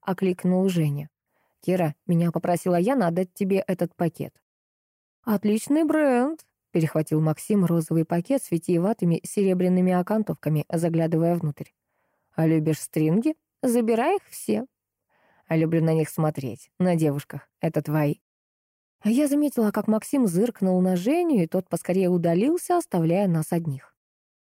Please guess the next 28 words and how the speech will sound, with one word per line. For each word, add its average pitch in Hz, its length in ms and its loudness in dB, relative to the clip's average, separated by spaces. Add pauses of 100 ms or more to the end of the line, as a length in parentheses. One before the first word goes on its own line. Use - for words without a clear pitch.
(180)
Притянув 233 420 0
к - 60 -20
себе, 214 280 0
Максим 180 420 0
собирался 180 640 -2
меня 180 360 2
обнять, 208 640 0
и 160 80 -2
пока 165 240 -4
я 156 180 2
думала, 165 440 0
позволить 190 720 -2
ему 160 240 0
или 160 160 0
сразу 143 400 -6
перейти 175 420 -6
к - 80 -14
разговору, 311 520 0
я 202 220 0
уже 185 180 0
оказалась 190 760 -2
на 175 160 2
его 156 200 0
груди. 160 420 0 (960)
«Ой!» — 180 420 0 (340)
вскрикнул 156 540 -2
Максим, 156 320 0
резко 160 400 -2